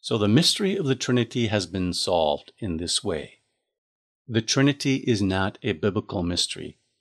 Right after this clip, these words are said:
The Trinity is a post-biblical, man-made mystery.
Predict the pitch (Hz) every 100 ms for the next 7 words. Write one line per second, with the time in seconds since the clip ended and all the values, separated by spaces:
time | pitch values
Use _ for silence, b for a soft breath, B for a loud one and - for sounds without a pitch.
0 | _ _ _ - 107 - 127 131 - 135
1 | 143 107 95 - - - 156 165 - -
2 | 92 - - 92 87 _ _ _ - 98
3 | 117 131 151 151 135 143 151 127 87 82
4 | - - -